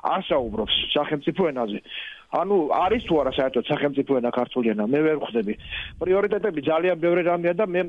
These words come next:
ა, არ მომწონს მას-მედიის კიდე ესეთი რაღაცა, რომ, ა,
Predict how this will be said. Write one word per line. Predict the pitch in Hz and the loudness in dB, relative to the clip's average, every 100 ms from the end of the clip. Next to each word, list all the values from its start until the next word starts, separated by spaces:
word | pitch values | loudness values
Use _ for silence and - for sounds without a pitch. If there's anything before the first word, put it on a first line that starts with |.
| 135 | -2
ა, | 156 147 139 | 2 4 4
არ | 165 | 2
მომწონს | 185 170 147 135 | 0 0 0 0
მას-მედიის | 151 151 165 156 160 156 | -2 0 0 2 2 2
კიდე | 165 165 | 0 2
ესეთი | 160 160 156 | 2 0 2
რაღაცა, | 156 151 151 160 | 2 2 2 2
რომ, | 185 190 - - - - _ _ _ _ _ | 0 -2 -10 -20 -20 -20 _ _ _ _ _
ა, | - 151 | -2 0